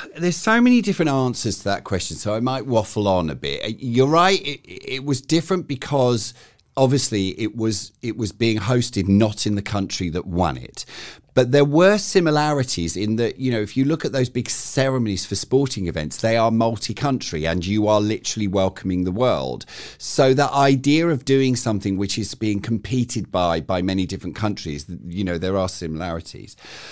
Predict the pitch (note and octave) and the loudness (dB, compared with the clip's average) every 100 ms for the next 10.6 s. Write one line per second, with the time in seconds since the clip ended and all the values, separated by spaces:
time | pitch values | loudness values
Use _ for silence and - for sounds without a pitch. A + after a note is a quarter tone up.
0 | - - _ _ C#3+ C#3+ G#3 G#3+ G#3 D#3+ | -20 -20 _ _ 2 4 4 4 4 0
1 | - - - - C3+ A2+ G#2+ G#2+ G2+ G#2 | 0 -6 -6 2 2 2 0 -4 -4 -4
2 | - G2 F#2 E2+ D#2+ D2+ - - C2 - | 0 0 0 -2 -2 -4 -8 -8 -6 -6
3 | C2 B1+ B1 _ _ - - - - E3 | -8 -10 -12 _ _ -20 -16 -4 2 2
4 | D#3+ A#2+ F2 D2 C#2 D2 E2+ - - _ | 2 0 -2 -2 -4 -8 -10 -16 -20 _
5 | _ _ _ - G#2 B2+ A#2+ A2+ - F#2+ | _ _ _ -4 6 6 6 2 0 0
6 | F#2 E2+ - G2 - - A#2+ F#2 F2+ - | 0 -2 -6 -8 -10 -2 -2 0 -4 -6
7 | - C#3+ C#3 - C3+ B2 B2 - _ _ | -2 0 0 0 0 0 -2 -8 _ _
8 | _ _ _ - A#2 - A2+ G2 F2 E2+ | _ _ _ -6 -6 -2 0 0 0 -2
9 | E2 F#2+ G2+ G2+ G2 - F#2 E2+ F2 - | -4 -2 0 2 0 -2 -2 -2 -4 -6
10 | E2+ D#2+ E2 E2+ D#2+ - | -6 -6 -4 -6 -8 -10